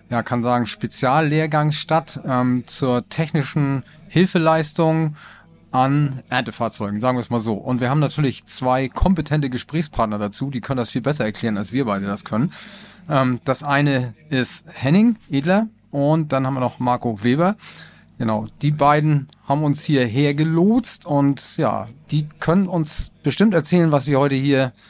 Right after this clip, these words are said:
ja, was uns hier erwartet, beziehungsweise natürlich auch die Teilnehmer hier erwartet. Und Henning, vielleicht fängst du an. Wer bist du? Was machst du? Was kannst du?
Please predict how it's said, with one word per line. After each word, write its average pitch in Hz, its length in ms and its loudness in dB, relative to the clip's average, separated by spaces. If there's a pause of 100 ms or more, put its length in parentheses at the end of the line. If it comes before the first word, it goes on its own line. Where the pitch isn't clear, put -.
(360)
ja, 117 140 0
was 127 140 -6
uns 151 180 -4
hier 156 140 0
erwartet, 147 440 0
beziehungsweise 131 500 -2
natürlich 127 340 -4
auch 127 100 -10
die - 120 -6
Teilnehmer 160 500 4
hier 117 160 -2
erwartet. 110 520 0
Und 139 380 -2 (320)
Henning, 165 260 2
vielleicht 156 200 0
fängst 160 220 0
du 143 80 0
an. 208 260 4 (240)
Wer 147 140 4
bist 175 240 0
du? 208 180 6 (140)
Was 147 200 2
machst 165 260 2
du? 196 220 6
Was 151 160 2
kannst 139 300 0
du? 104 160 -2